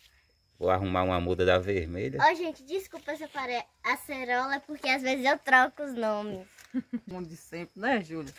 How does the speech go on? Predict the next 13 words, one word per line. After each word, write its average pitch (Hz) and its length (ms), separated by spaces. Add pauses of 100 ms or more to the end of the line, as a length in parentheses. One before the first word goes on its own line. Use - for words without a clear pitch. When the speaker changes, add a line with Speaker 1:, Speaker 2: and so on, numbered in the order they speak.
(120)
Speaker 2:
Aham. 214 540 (720)
Speaker 3:
Mas 151 160
é, 165 220 (100)
essa 180 260
daqui 170 240
é 175 80
a 190 40
seringuela, 214 840
olha 185 180
aqui. 156 260 (1120)
Speaker 1:
Olha, 87 220
mais 90 320
uma 110 360